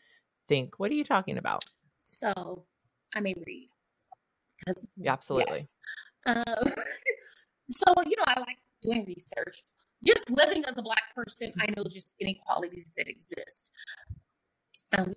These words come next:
Speaker 2: know there's inequalities in healthcare, in education,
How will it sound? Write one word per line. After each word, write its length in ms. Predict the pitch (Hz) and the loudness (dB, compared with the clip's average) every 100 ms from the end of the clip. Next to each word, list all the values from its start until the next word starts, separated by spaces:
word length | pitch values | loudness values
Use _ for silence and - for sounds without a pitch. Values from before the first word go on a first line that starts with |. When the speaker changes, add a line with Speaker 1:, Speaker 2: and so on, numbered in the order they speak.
| 202 | -6
Speaker 2:
know 80 | 196 | -6
there's 220 | - - - | -6 -8 -8
inequalities 1000 | 202 - _ 226 185 180 170 160 - - | -12 -14 _ -6 -4 -8 -10 -2 -2 -2
in 380 | 185 156 156 - _ - | -4 -8 -8 -14 _ -6
healthcare, 580 | 294 - - 190 - - - | -6 -6 -10 -8 -6 -6 -10
in 80 | - - | -18 -10
education, 1120 | 247 240 _ - 226 214 - - 175 165 160 | -10 -10 _ -10 -10 -8 -10 -12 -12 -12 -12